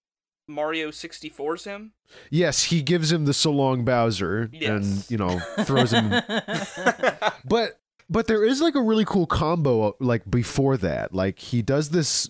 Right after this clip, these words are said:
Speaker 2: uh, he goes in for a kick. Frieza kind of flips over him to dodge that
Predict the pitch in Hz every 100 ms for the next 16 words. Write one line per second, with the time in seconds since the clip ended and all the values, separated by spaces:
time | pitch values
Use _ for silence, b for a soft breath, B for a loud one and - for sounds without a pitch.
0 | - 117 110 104 98 - _ _ _ -
1 | 160 175 202 175 175 165 151 151 139 98
2 | - - - 147 123 - B B B B
3 | - 170 175 165 - 147 139 120 - b
4 | b b - - 143 165 - 147 135 143
5 | 139 131 120 113 107 107 123 120 127 147
6 | 151